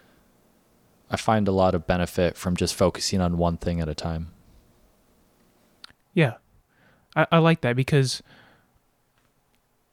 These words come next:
Speaker 2: like, you were talking about the perceived value in things, and especially multitasking.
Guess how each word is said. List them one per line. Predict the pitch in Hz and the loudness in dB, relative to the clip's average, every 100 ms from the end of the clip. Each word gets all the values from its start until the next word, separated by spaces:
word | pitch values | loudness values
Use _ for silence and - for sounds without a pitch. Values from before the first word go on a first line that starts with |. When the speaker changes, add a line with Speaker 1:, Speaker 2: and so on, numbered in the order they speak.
| - | -4
Speaker 2:
like, | 143 | -2
you | 156 | 2
were | 156 | 2
talking | 170 147 151 | 2 2 2
about | 131 127 | 0 0
the | - | -2
perceived | - 139 - 165 156 147 131 | -2 0 2 4 6 6 4
value | - 123 123 123 123 120 117 | 0 4 6 6 6 6 4
in | 117 | 2
things, | 117 113 113 - | 2 0 0 0
and | 127 120 113 - - _ - | 2 2 0 -8 -20 _ -6
especially | - 160 165 | 0 2 4
multitasking. | 135 131 139 127 - 117 113 - 113 110 | 4 4 4 2 2 0 0 0 -2 -2